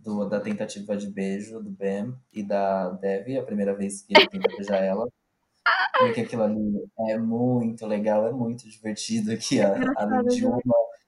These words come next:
Speaker 1: são duas vezes, tipo,
Speaker 2: <laughs>
Speaker 1: É muito bom, tipo, que legal isso, sabe? Que é, é assim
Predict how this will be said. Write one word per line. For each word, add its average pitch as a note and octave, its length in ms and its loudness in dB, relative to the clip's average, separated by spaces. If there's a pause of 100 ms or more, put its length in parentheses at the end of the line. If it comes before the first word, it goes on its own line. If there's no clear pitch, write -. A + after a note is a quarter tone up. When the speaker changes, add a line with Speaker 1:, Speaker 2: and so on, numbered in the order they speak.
(480)
Speaker 1:
são A2+ 340 0
duas B2+ 380 -2
vezes, G#2+ 600 -2
tipo, - 240 -14
Speaker 2:
<laughs> - 400 10 (2250)
Speaker 1:
É B2+ 120 2
muito C3 340 0
bom, A2+ 400 2
tipo, A#2+ 400 -6
que E3 120 -6
legal C#3+ 480 4
isso, A#2+ 280 -2
sabe? A#2+ 380 0
Que C3 340 -10
é, C#3 500 0
é C#3+ 40 0
assim D3 440 -8